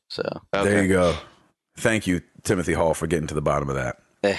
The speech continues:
Speaker 1: it was very important business. So.
Speaker 3: Fact,
Speaker 2: <laughs>
Speaker 3: fact checker.
Speaker 2: Hey, so have you guys heard of this guy named Julian Knight? Julian Knight. Does that ring a bell?
Speaker 3: Mm-mm.
Speaker 2: A K A the Hoddle Street Killer?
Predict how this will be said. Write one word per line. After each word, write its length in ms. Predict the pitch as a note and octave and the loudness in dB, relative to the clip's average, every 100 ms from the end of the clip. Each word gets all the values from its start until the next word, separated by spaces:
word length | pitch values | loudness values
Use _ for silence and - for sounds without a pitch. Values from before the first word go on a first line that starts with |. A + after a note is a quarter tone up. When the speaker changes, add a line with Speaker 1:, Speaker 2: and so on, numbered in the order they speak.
| - | 0
Speaker 1:
it 100 | A#2+ | 2
was 140 | A#2 | 2
very 260 | G2 A2+ G#2+ | 2 2 2
important 400 | F#2+ G#2+ G2 F2 | 2 2 0 0
business. 360 | F2 D#2+ E2 - | -4 -4 -6 -8
So. 440 | - - E2+ E2 | -10 -2 -2 2
Speaker 3:
Fact, 480 | A2 G2+ - B2+ A2 | 2 2 4 2 0
Speaker 2:
<laughs> 140 | - | -2
Speaker 3:
fact 340 | A2+ A2 - - - | 0 0 -2 -12 -2
checker. 400 | A#2+ F#2+ D#2+ D2+ - _ _ _ _ - | -2 0 0 -2 -6 _ _ _ _ -6
Speaker 2:
Hey, 400 | - F3 C#3+ A2+ - _ | 2 4 4 2 -2 _
so 440 | - - E3 D3+ C3+ | -6 4 6 8 6
have 160 | D3+ D#3+ | 4 4
you 80 | |
guys 220 | A#3+ G#3+ D#3+ | 6 6 6
heard 180 | E3+ | 4
of 60 | D#3 | 4
this 120 | C#3+ | 4
guy 200 | - C#3 | 4 4
named 260 | C3+ B2+ G2 | 4 4 2
Julian 600 | F#2 A#2+ C3+ C3+ C3 A2+ | 4 4 6 6 4 2
Knight? 400 | G#2+ A#2+ - - - _ _ _ _ _ _ _ _ _ _ _ _ _ _ _ - | 2 2 0 -4 -8 _ _ _ _ _ _ _ _ _ _ _ _ _ _ _ -12
Julian 540 | F#2 A#2 A#2+ A#2+ A2 | 0 4 4 4 2
Knight. 300 | G#2 F#2+ D#2 - _ _ - | 2 0 -2 -8 _ _ -4
Does 120 | F2+ | 2
that 180 | G#2 E2 | 4 4
ring 160 | G#2 G#2 | 2 2
a 40 | |
bell? 280 | F#2+ G#2+ G2+ | 4 4 4
Speaker 3:
Mm-mm. 400 | G#2 - D#2+ D2 _ _ _ _ _ A2+ | 0 2 -2 -4 _ _ _ _ _ 0
Speaker 2:
A 140 | A#2+ | 2
K 440 | - A2+ G#2+ A2+ | 2 2 4 4
A 40 | A2 | 4
the 100 | G2 | 2
Hoddle 320 | A2+ G#2+ A2 | 2 2 0
Street 320 | - A2+ F#2 | 2 0 2
Killer? 360 | - A#2 A#2 | 2 4 2